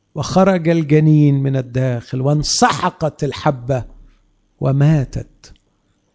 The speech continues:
لكن من ألفين سنة ما جاش وقت على الجنس البشري ما كانتش حبة الحنطة موجودة في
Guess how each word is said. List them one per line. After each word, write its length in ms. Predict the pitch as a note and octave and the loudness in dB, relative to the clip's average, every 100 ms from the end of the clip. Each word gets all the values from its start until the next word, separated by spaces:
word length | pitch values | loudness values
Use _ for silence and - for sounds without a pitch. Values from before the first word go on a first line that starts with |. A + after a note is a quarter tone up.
| _ _ F#3 | _ _ 0
لكن 320 | E3+ D#3+ D3 | 0 0 -4
من 180 | D3 C#3+ | -4 -2
ألفين 540 | D#3 C#3 - G#3+ A#3 | -2 -2 -2 -4 -4
سنة 440 | - D3 A#2+ A2+ - _ _ _ _ _ _ _ _ _ - | -6 -8 -8 -10 -16 _ _ _ _ _ _ _ _ _ -6
ما 120 | C#3+ | -4
جاش 580 | C#3 F3 A3+ A3+ - - | 2 2 2 -2 -8 -10
وقت 680 | D#3+ D3+ - - - - _ _ _ _ _ | -2 -2 -2 -12 -20 -20 _ _ _ _ _
على 360 | B2 C3 F3+ G3+ | -8 0 2 2
الجنس 500 | E3 C#3+ G3 G#3 - | 0 2 0 0 -4
البشري 720 | G3 D#3 D3 - A#2+ A#2+ - _ _ _ _ _ _ | -4 -2 -4 -4 -8 -8 -12 _ _ _ _ _ _
ما 80 | C#3+ | -4
كانتش 380 | - D3 D3+ C3+ | 0 0 0 -4
حبة 300 | D3+ B2+ C3 C3 | -4 -4 -2 -2
الحنطة 540 | - C3+ B2+ C3 A#2+ - - - _ _ _ - | 0 0 2 0 0 -4 -20 -20 _ _ _ -2
موجودة 720 | B2+ B2 A#2 E3+ G#3 - - _ _ _ _ _ _ _ | 0 0 0 0 0 -6 -12 _ _ _ _ _ _ _
في 480 | - - D3+ B2+ | -10 0 2 2